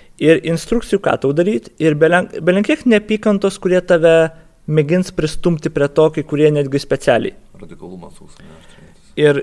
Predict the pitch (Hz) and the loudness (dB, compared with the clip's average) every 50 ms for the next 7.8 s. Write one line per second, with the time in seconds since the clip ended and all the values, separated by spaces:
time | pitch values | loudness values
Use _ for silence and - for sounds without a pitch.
0 | - - - 135 131 143 175 180 127 101 120 120 123 - - - 175 190 175 180 | -4 -2 -2 0 0 2 2 2 4 2 2 0 -2 -4 -2 2 2 4 4 4
1 | 180 196 214 - - - 202 185 170 156 - - 160 175 180 175 175 175 180 175 | 4 2 2 -2 -4 0 0 0 0 0 -4 -6 -6 -6 -4 -4 -4 -6 -6 -6
2 | - 165 160 - 160 156 180 185 180 - - - 151 151 - 170 165 - 156 143 | -6 -6 -4 -4 -6 -4 -4 -4 -4 -4 -6 -6 -6 -2 -2 -2 -2 -2 -6 -4
3 | - 165 170 - - 165 151 - 156 156 151 151 - 151 151 147 143 147 147 165 | 0 -2 -2 0 -2 -6 -4 -4 -6 -6 -6 -6 -4 -4 -4 -2 -2 -2 0 0
4 | 165 160 147 147 147 - 180 170 156 147 139 127 131 143 135 143 147 - 139 - | 0 0 0 -2 -2 0 0 0 0 0 0 -2 0 0 0 0 0 -2 -4 -4
5 | 143 131 - - 139 135 131 139 139 135 135 135 131 131 135 135 131 131 131 131 | -4 -6 -2 0 0 0 2 2 2 4 4 4 4 4 2 2 0 0 0 0
6 | 123 120 - - - - - - - - - - - - _ - - - - - | -2 -4 -8 -14 -20 -20 -20 -20 -20 -20 -20 -20 -20 -20 _ -20 -20 -20 -20 -20
7 | - - - - - _ _ _ _ _ _ - - - - | -20 -20 -20 -20 -20 _ _ _ _ _ _ -18 -16 -16 -16